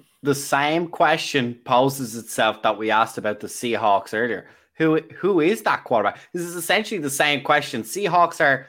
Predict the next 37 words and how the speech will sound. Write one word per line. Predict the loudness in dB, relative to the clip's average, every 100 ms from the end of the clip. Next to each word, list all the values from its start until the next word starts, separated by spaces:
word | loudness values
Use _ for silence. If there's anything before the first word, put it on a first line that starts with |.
| _
sliding | -18 -4 2 4 4 2
a | 2
little | 2
bit, | 2 2
and | 2
if | -2 -4
we're | -6
saying | 0 0 0 -2
it's | -8
Russ | -6 -4 -4 -6 -20 _ _ _ -4
or, | 0 2 4 2 0 -4 -4
uh, | -2 -2 -4
or | -6
Pete, | -6 -6 -4
and | -4 -2
one | 0
of | 0
them | 0
has | -2 -4
to | -2
go, | 0 0 -2 _
they're | -2
gonna | 0 0
try | 2 2
and |
get | 2
that | 2 2
little | 2 0
bounce | 0 0 -2 -2
back | -2 -2 -2
up | -4 -2
in | -8
terms | -6 -6 -6
of | -6
a | -4
veteran | 0 0 0 -4
quarterback. | -2 0 2 2 -2